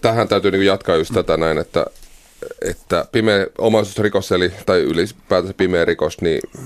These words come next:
niin ei ole mitään tietoa tekijästä ja, ja ei välttämättä ole hirveästi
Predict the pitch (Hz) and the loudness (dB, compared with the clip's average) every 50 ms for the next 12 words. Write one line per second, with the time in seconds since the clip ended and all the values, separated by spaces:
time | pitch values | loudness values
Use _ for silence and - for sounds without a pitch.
0 | - - - - - - 143 - - - 92 90 85 82 - - - - - - | -20 -20 -20 -20 -20 -18 -18 -18 -12 -6 -4 -2 -2 -2 -4 -6 -10 -12 -20 -20
1 | - - - - - - - - - - - - - - - - 90 98 104 107 | -20 -20 -20 -20 -20 -20 -20 -20 -20 -20 -20 -20 -8 -2 0 2 2 2 2 2
2 | 104 104 92 90 - 95 90 87 87 85 - 87 85 - - 80 76 73 - - | 2 2 0 2 2 0 0 2 0 -2 -2 -2 -4 -2 -2 -2 -2 -2 -2 -2
3 | - 80 80 80 80 78 - - - - - - - 160 - 90 87 80 71 78 | -2 0 2 2 2 0 -2 -4 -8 -14 -14 -12 -12 -8 -4 -2 0 0 0 -2
4 | 90 101 101 - - - - - - - - - - - - 92 85 85 82 - | -4 -8 -12 -14 -14 -14 -18 -20 -20 -20 -20 -20 -12 -6 -4 -2 -2 -2 -2 -2
5 | - 80 82 85 - - 82 85 85 92 92 90 - 78 87 - - - | -4 -4 -4 -4 -2 -2 -2 -2 -2 -2 -4 -2 -2 -4 -4 -4 -8 -8